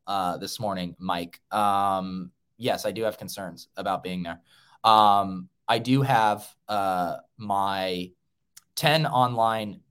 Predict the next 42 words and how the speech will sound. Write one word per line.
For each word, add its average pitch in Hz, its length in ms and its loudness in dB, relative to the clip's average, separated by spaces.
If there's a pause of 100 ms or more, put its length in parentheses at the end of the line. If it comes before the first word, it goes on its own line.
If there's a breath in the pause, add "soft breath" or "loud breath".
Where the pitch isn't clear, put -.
main 98 300 -8
seats, 90 260 -10
and 90 100 -10
that's 110 160 -4
all 98 200 -2
that 85 160 -6
matters, 78 340 -8
Mike, 80 320 -10
and 143 160 2
the 127 60 2
friends 98 320 0
that 90 120 -4
we 95 80 -6
made 92 200 -4
along 87 240 -4
the 85 60 -6
way. 135 320 4 (300 loud breath)
Thank 233 260 8
you, 131 300 2
King 180 220 2
Coakley. 180 460 8
We 143 180 0
need, 170 320 2
uh, 135 240 8
ten 185 300 0
to 185 60 2
fill 170 260 2
the 139 80 0
Deposit 135 400 4
Kingdom. 117 280 -4 (240 loud breath)
I'm 160 200 8
still, 175 680 4 (800)
I'm 139 80 0
still 160 340 6
livid 147 360 4
that 117 180 4
last 127 280 4
week 131 200 0
we 113 160 -4
had 110 340 2
three 143 160 0
hundred 123 540 -2